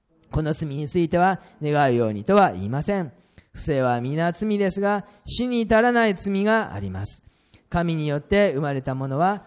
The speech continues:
誰も罪を犯さないことを私たちは知っています。神から生まれた方が神を守っていてくださるので、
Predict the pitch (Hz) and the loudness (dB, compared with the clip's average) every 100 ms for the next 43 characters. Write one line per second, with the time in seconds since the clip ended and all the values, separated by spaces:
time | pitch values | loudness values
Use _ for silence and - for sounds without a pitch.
0 | _ 127 156 202 233 262 202 208 196 160 | _ -4 -2 0 2 0 0 -6 -4 -4
1 | 147 107 123 208 240 233 214 190 247 247 | -4 -4 -6 -4 0 0 0 -2 0 0
2 | 123 78 110 101 - 87 131 170 143 - | 0 -6 -10 -10 -10 -10 -6 -4 -6 -10
3 | - 101 117 120 123 _ _ _ _ - | -10 -6 -6 -8 -10 _ _ _ _ -10
4 | 131 127 139 170 180 127 156 170 175 180 | -8 -6 -2 2 2 0 -2 -2 -2 -4
5 | 180 226 214 143 - _ - 156 156 170 | -2 0 0 -2 -6 _ -10 -8 -2 0
6 | 160 139 190 302 - 220 135 131 123 120 | 0 0 2 0 4 2 2 -2 -6 -6
7 | 117 117 104 98 151 196 202 | -6 -6 -8 -4 -2 -2 -4